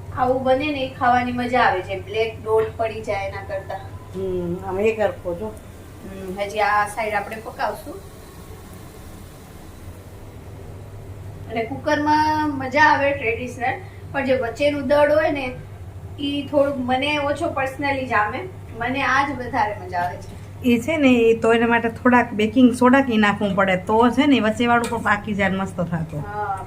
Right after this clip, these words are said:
Speaker 1: પણ ઈ તો આમ થોડોક લોટ જેવો ઓલો લાગે ને, કેમ કે
Speaker 2: જો,
Speaker 1: આ
Speaker 2: જો
Speaker 1: તો
Speaker 2: તમે
Speaker 1: પંપ
Speaker 2: બેકિંગ
Speaker 1: સ્ટાઇલ છે.
Speaker 2: સોડા કે ઈનો કે ન નાખો ને તો ઘણો લોટ જેવો લાગે
Speaker 1: હા.
Speaker 2: એમાં.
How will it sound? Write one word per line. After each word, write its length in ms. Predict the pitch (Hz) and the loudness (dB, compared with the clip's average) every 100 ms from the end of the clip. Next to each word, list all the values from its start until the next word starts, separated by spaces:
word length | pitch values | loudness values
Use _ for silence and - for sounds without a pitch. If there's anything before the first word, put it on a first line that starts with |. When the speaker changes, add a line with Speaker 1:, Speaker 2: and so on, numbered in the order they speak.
| - | -2
Speaker 1:
પણ 160 | 233 | -2
ઈ 120 | 240 | -2
તો 120 | 254 311 285 | -4 2 4
આમ 160 | 277 247 | 4 0
થોડોક 380 | 254 262 254 254 | -2 0 0 0
લોટ 260 | 247 254 | -2 -2
જેવો 320 | 269 247 240 233 | -2 -4 -4 -4
ઓલો 360 | 226 233 233 | -4 -6 -6
લાગે 300 | 233 220 - | -2 -2 -2
ને, 140 | - - | -6 -4
કેમ 220 | 151 139 | -2 0
કે 120 | 139 | -2
Speaker 2:
જો, 120 | - | 0
Speaker 1:
આ 200 | - - | 2 2
Speaker 2:
જો 60 | 208 | 0
Speaker 1:
તો 100 | 262 | 0
Speaker 2:
તમે 240 | 233 233 | 2 4
Speaker 1:
પંપ 260 | 220 - - | 4 2 -2
Speaker 2:
બેકિંગ 260 | - 226 254 | 2 4 6
Speaker 1:
સ્ટાઇલ 240 | 269 247 | 6 4
છે. 60 | - | 4
Speaker 2:
સોડા 340 | 247 247 247 | 2 4 4
કે 200 | 240 233 220 214 208 214 208 214 | 2 -2 -2 0 0 0 -2 -2
ઈનો 300 | 233 247 240 | 4 6 6
કે 160 | 247 | 2
ન 160 | 233 254 | 4 6
નાખો 280 | 277 269 302 | 6 4 2
ને 100 | 277 | 2
તો 120 | 240 | 2
ઘણો 220 | 220 226 | 0 -2
લોટ 200 | 196 185 | -2 -4
જેવો 200 | 175 180 | -2 -2
લાગે 220 | 175 170 | -2 -2
Speaker 1:
હા. 100 | 170 | -2
Speaker 2:
એમાં. 280 | 175 180 180 | -2 -2 -4